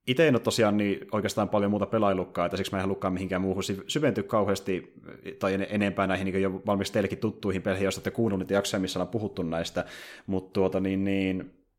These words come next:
oikeastaan mulla ei muutenkaan sille ole itellä mitään kummempaa tällä hetkellä mielen päällä, että jos sulla kai oo, niin voi ehkä mennä siihen meidän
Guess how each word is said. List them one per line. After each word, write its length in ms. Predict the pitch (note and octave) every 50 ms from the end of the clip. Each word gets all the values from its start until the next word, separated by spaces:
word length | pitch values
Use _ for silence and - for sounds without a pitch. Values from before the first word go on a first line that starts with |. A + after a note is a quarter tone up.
| _ _ _ _ _ _ _ _ -
oikeastaan 320 | C#3 D#3+ F3+ - G#3 F#3
mulla 180 | F3+ F3+ F#3 F3
ei 60 | E3+
muutenkaan 320 | F3 F3+ F3+ D3 C3+ C3 A#2+
sille 180 | - B2+ C3
ole 120 | C3 B2 A#2
itellä 320 | C3+ C#3 C#3 A#2 G#2 G2
mitään 280 | F#2+ G2 - G#2 G2+ G2
kummempaa 460 | - A#2 A2 G#2+ G2+ F2+ E2+ F#2+ F2+
tällä 200 | F#2 G#2 G2+ G2
hetkellä 240 | F#2 F#2 - F#2+ G2
mielen 320 | G2 G2 F#2+ F#2 F2+ F2
päällä, 240 | E2 F2 E2+ F2 F2
että 100 | E2+ G2
jos 120 | F#2 - -
sulla 180 | G#2 G2+ G2
kai 240 | F#2 - F#2+ F2+ F2+
oo, 200 | - G2+ G2+ F#2+
niin 200 | F#2 F#2 F2+ F2+
voi 140 | F#2+ G2 G2
ehkä 140 | F#2+ G2 G2
mennä 260 | G#2 G#2+ G#2 F#2 E2+
siihen 260 | - - D#2+ D#2+ E2+
meidän 300 | D#2+ D#2+ E2 E2 E2 -